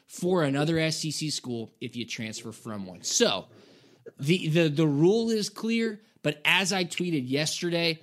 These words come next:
the loophole to that rule is clear also. Hurl accusations at your former institution, hire a lawyer like Tom Mars, and you better be able to back up your claims, because Georgia came out with a very strong stance and said, "Look, we can't talk about it,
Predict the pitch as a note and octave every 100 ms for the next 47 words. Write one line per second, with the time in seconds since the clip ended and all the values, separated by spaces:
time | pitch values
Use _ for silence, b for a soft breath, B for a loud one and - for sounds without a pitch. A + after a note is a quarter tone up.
0 | _ C3+ D#3 F3 E3+ G3+ C#4 - G#3 F3+
1 | D#3 E3+ D#3 C#3 D3+ D#3+ C#3+ C3 - D#3+
2 | B2+ A#2 D#3+ F3+ - C3 A#2 A#2 b b
3 | b - D#3 F3+ A3 G#3+ G#3+ G#3 A3+ F#3
4 | G3 F#3+ G3 F#3 F3+ E3 D#3+ E3+ E3 D3
5 | C3+ B2 - B2+ G#3 G#3 G3 F#3+ F#3 B
6 | B B - F3+ G3 G3 F3+ D3+ D#3 D#3+
7 | D#3 D3+ C#3 B2+ - C3+ B2+ A#2+ E3 F3+
8 | F3+ D#3 B B C#3 C#3 B2 A2+ - D#3+
9 | E3 D#3+ D#3+ D#3 D3+ C#3+ D3+ C#3 - C#3+
10 | - B2 - F3 G3 D#3+ C#3 B2+ C#3+ A#2+
11 | - E3 A#3 G3 - C#3+ C#3+ C#3 C3 B2
12 | G#2+ A#2+ F3 D#3 - B2+ A2 - A#2 G#2+
13 | G#2 - B B C3 B2+ - C3+ B2 F3+
14 | - C#3+ F3+ B3+ - - D#3 D#3+ G3 G3
15 | A3